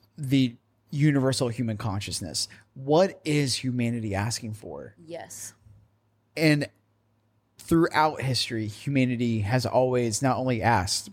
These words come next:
Speaker 1: but yelled for equity, equality among many spectrums, particularly in this case, between a woman and a man
Speaker 2: Yeah.
Speaker 1: within power structures.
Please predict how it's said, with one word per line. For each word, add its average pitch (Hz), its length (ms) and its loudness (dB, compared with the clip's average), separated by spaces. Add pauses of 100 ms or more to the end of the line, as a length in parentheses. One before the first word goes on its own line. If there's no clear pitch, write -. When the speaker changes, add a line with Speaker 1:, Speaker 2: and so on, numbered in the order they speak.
Speaker 1:
but 131 140 2
yelled 127 300 2
for 120 380 -2
equity, 104 540 -6
equality 123 680 -2 (380)
among 139 540 4 (200)
many 156 380 2
spectrums, 120 640 -2
particularly 131 380 -2
in 127 40 0
this 131 160 0
case, 117 440 0 (340)
between 147 560 2
a - 80 0
woman 147 300 0
and 139 120 2
a 135 40 0
man 131 420 -4 (200)
Speaker 2:
Yeah. - 120 -8
Speaker 1:
within 131 300 2
power 127 260 2
structures. 110 800 0